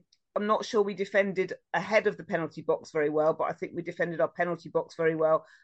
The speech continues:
and made it difficult for them to get clean contact on shots or at least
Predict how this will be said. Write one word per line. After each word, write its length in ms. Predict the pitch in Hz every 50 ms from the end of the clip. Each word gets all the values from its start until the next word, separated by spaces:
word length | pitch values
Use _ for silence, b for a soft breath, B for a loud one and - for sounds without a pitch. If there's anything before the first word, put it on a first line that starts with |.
| b -
and 100 | - 196
made 200 | 190 180 185 170
it 140 | 170 - -
difficult 480 | 202 185 - 185 175 - 190 175 - -
for 100 | - 170
them 120 | 170 170
to 60 | -
get 200 | - 170 - -
clean 220 | - 180 175 175 170
contact 520 | - 185 175 170 - 185 156 - - -
on 140 | 165 160 170
shots 580 | 160 - - 190 175 165 160 - - - - - _ _ _ _ _ _ _ _ _
or 480 | - 190 185 175 170 170 170 175 170 - -
at 140 | 196 180 160
least 480 | 190 196 180 175 165 - - - -